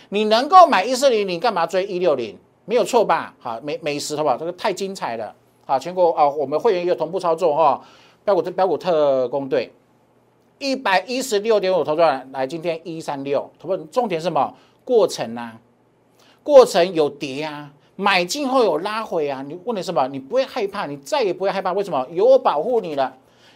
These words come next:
有江江跟A P P给你最，当你最坚强的后盾了，是不是？一一六变一三六，好不好？是不是完全很轻松哈？所以我跟各位讲了，很轻松、很简单、很无敌的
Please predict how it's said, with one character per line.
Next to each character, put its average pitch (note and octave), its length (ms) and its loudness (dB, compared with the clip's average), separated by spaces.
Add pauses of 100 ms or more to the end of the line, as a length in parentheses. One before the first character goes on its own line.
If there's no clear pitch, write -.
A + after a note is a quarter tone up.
有 F#3+ 200 6
江 C#4 400 0
江 C4 240 0
跟 B3+ 140 4
A B3 140 -2
P A#3 100 -2
P A#3+ 160 -4
给 A3+ 140 0
你 G#3 140 -2
最， B3+ 520 0 (160)
当 A3+ 220 0
你 E3 140 -4
最 B3 420 2
坚 A3 340 0
强 E3+ 160 -8
的 D#3 80 -2
后 F3+ 220 0
盾 E3+ 220 0
了， A2+ 200 -8
是 - 100 -12
不 G#3 40 -8
是？ F#3+ 300 -2
一 G#3 440 -8
一 F#3+ 40 -6
六 F3+ 220 2
变 F3+ 320 -4
一 D#3+ 120 -12
三 D3 240 -8
六， C#3+ 180 -2
好 - 540 -16
不 F#3 80 -2
好？ D3+ 160 4
是 - 100 -12
不 B3 80 2
是 G#3+ 260 4 (260)
完 F#3+ 300 -2
全 F3+ 540 -2
很 C#3 220 -10
轻 G3 200 -10
松 F3+ 280 0
哈？ E3+ 260 2 (240)
所 - 140 -2
以 - 20 6
我 D#3 100 4
跟 E3+ 120 -4
各 - 20 -4
位 G#3 80 4
讲 D#3+ 240 -2
了， C3+ 180 2 (360)
很 F#3 260 0
轻 C4 260 0
松、 C4 200 2
很 A#3 80 0
简 G3+ 100 -4
单、 F#3+ 160 0
很 F3 240 0
无 E3 240 -2
敌 D#3 300 -10
的 D3+ 180 4